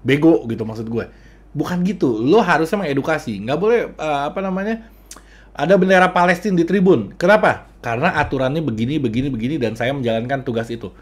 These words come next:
Itu masih bisa diterima, tapi kalau omongan lo, "Ke Palestina aja kalau mau dukung," lah,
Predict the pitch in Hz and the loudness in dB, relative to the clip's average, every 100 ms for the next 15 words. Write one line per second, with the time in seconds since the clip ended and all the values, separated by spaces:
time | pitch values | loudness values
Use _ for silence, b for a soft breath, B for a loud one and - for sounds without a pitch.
0 | b b - 220 370 311 202 160 156 226 | b b -2 0 2 2 4 2 2 2
1 | 208 147 151 160 269 170 160 - - 151 | 2 0 -2 -4 -4 0 -2 -4 -4 -2
2 | 160 160 156 147 139 120 B B B - | 0 0 0 2 0 0 B B B -20
3 | - 175 185 185 185 208 233 214 190 190 | -4 2 4 2 2 2 4 4 4 4
4 | 180 165 113 - 135 | 4 0 -2 -8 -8